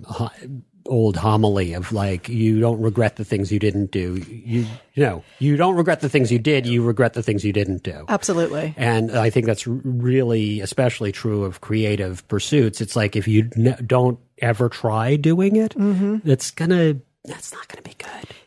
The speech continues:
Speaker 2: Yeah,
Speaker 1: You
Speaker 2: I
Speaker 1: should try.
Speaker 2: I think Wayne Gretzky said something great too about that. He said, um, "You'll,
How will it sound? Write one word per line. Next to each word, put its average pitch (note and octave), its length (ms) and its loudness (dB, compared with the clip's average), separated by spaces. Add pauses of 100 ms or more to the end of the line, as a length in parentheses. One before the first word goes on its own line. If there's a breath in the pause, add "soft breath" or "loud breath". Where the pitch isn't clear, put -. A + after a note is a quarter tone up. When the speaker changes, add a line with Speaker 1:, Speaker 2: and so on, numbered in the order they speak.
Speaker 2:
Yeah, D#3+ 300 0
Speaker 1:
You - 120 -14
Speaker 2:
I F#3+ 120 -2
Speaker 1:
should - 180 -2
try. - 340 -14
Speaker 2:
I G#3 100 2
think C4+ 220 -2
Wayne G3+ 260 2
Gretzky E3 600 0
said D3 280 -2
something D3 300 -4
great D3+ 300 0
too G3+ 220 2
about D3+ 320 -2
that. - 140 -4
He D#3+ 120 -2
said, D#3+ 320 0 (100)
um, D#3 360 0 (480 loud breath)
"You'll, F3+ 280 2